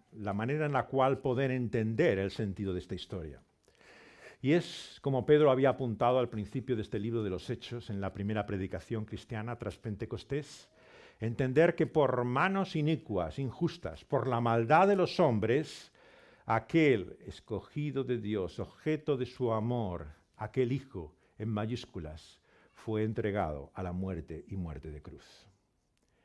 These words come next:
El propósito de Dios nunca excusa ni libra de responsabilidad al ser humano en su maldad.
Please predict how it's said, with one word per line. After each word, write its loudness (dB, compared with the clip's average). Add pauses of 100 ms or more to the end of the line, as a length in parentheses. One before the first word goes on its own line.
(360)
El -4
propósito 2
de 4
Dios -2
nunca -4 (300)
excusa -12 (540)
ni -2
libra 0
de -2
responsabilidad -6 (100)
al -8
ser -10
humano -8
en -12
su -14
maldad. -14